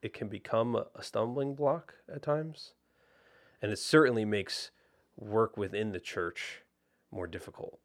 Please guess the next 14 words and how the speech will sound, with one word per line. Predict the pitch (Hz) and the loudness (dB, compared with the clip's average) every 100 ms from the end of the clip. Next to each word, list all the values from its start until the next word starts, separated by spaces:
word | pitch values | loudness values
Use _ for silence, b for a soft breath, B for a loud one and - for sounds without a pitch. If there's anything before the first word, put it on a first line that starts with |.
| _ - | _ -14
in | 92 | -12
my | 85 | -10
opinion, | 82 - 82 - - _ | -12 -12 -14 -16 -20 _
if | - | -12
I | - | -12
could | - - | -12 -16
be | - | -14
so | - - | -12 -10
bold | - 50 - - - | -8 -10 -10 -18 -20
as | - - | -18 -16
to | |
say | - - - | -16 -14 -14
that. | - - _ b b b b b b b | -18 -20 _ b b b b b b b
So, | - - 95 85 80 | -16 -4 -2 0 -4